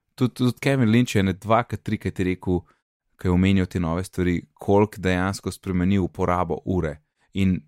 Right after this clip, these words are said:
se mi je zdel res tako, tako iskren, ne, da je, da je sam, a ne, upor-, ne vem, koliko cajt de-, dec to uporablja, rečemo pol leta zdaj, ne.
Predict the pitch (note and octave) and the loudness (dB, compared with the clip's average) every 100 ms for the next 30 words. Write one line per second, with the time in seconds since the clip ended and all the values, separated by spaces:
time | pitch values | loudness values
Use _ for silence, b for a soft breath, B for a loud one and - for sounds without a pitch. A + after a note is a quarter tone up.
0 | _ - G#2 G2 F#2+ F#2 G#2+ B2 A2 A2+ | _ -6 0 2 2 0 0 0 0 -2
1 | A#2+ - - A2+ - - A2+ F#2 - - | -6 -10 -4 -2 -2 -2 -2 -2 -4 -4
2 | G#2+ G2 D#2+ D#2+ D#2 E2 - F2 F2 - | -2 0 -2 -2 0 -2 -2 -2 -4 -2
3 | G#2+ B2 B2 G#2+ - E2+ - F2 F2 E2+ | 2 2 4 2 -2 -8 -4 -2 -2 -4
4 | E2+ - G2 F#2+ G2 - - D#2 - D2+ | -8 -6 -2 0 0 -4 -4 -4 -4 -6
5 | D#2+ D2+ D#2+ - - D2+ D2+ C#2 C2 C#2+ | -4 -4 -8 -8 -6 -4 -2 -4 -4 -6
6 | D#2 - D#2 E2+ D#2+ D2+ C#2+ - C#2+ D2+ | -6 -4 -2 0 0 -2 -10 -14 -10 -10